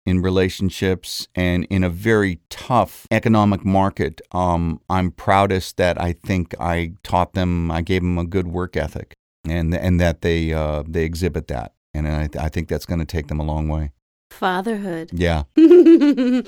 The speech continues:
Speaker 2: Thank you so much for playing my Rorschach round.
Speaker 1: You're welcome.
Speaker 2: I appreciate it very much.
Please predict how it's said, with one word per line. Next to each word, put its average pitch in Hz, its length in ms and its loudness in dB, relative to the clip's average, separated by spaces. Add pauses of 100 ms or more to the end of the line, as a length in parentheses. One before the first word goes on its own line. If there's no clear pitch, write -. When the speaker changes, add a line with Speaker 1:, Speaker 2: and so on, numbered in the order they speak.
(280)
Speaker 2:
Thank 381 300 4
you 294 120 4
so 269 160 -2
much 269 220 2
for 302 140 -2
playing 220 440 0
my 202 140 2
Rorschach 202 600 0
round. 175 420 2
Speaker 1:
You're 110 380 4
welcome. 233 320 2
Speaker 2:
I 190 60 4
appreciate 180 680 -2
it 170 80 -4
very 202 320 0
much. 190 600 0